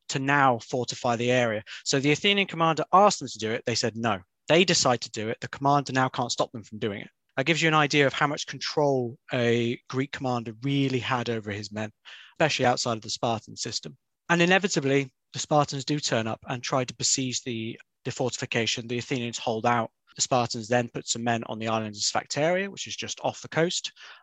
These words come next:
And then again, the Athenians see an opportunity and basically create a naval barrier so that no one could come in or out of this island.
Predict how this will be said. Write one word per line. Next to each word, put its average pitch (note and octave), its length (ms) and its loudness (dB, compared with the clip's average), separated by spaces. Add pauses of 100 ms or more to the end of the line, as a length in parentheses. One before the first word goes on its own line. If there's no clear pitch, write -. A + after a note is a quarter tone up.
(120)
And A#2+ 100 -4
then A2+ 360 -4
again, C3+ 460 4 (100)
the C3+ 100 0
Athenians B2 480 -2
see D3+ 220 6
an C3+ 80 4
opportunity A#2+ 840 -4 (440)
and A#2 360 -2
basically A#2 720 -4
create A2+ 640 -4
a G#2+ 480 -4
naval C#3 320 2
barrier A#2+ 460 4
so - 140 -4
that A#2 120 -8
no B2+ 120 2
one B2 100 0
could - 140 -14
come A#2+ 180 -2
in C3+ 100 0
or B2+ 140 0
out A#2+ 200 4
of A#2+ 200 0
this A#2 160 0
island. A#2 420 0